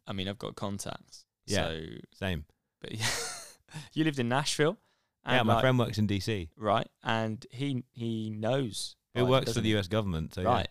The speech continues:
Speaker 1: so him and Biden are, like,
Speaker 2: Yeah,
Speaker 1: it's
Speaker 2: exactly.
Speaker 1: tight, you know?
Speaker 2: Exactly. I'm sure we can get him.
Speaker 1: Well, we can.
Speaker 2: He's get him on the phone for five minutes, maybe.
Speaker 1: Or,
Speaker 2: Maybe a
Speaker 1: um,
Speaker 2: minute.
Speaker 1: Yeah, yeah. Or
Speaker 2: Oh, maybe we could get one question. Anyway, if you wanted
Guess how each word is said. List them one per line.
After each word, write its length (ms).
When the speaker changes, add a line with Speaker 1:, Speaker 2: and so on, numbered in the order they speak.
Speaker 1:
so 440
him 200
and 100
Biden 360
are, 40
like, 320
Speaker 2:
Yeah, 240
Speaker 1:
it's 160
Speaker 2:
exactly. 280
Speaker 1:
tight, 360
you 140
know? 40
Speaker 2:
Exactly. 540
I'm 60
sure 160
we 100
can 80
get 140
him. 260
Speaker 1:
Well, 280
we 80
can. 240
Speaker 2:
He's 220
get 80
him 80
on 40
the 60
phone 220
for 60
five 280
minutes, 320
maybe. 360
Speaker 1:
Or, 240
Speaker 2:
Maybe 140
a 40
Speaker 1:
um, 60
Speaker 2:
minute. 280
Speaker 1:
Yeah, 260
yeah. 280
Or 260
Speaker 2:
Oh, 40
maybe 220
we 60
could 80
get 180
one 220
question. 340
Anyway, 240
if 100
you 160
wanted 300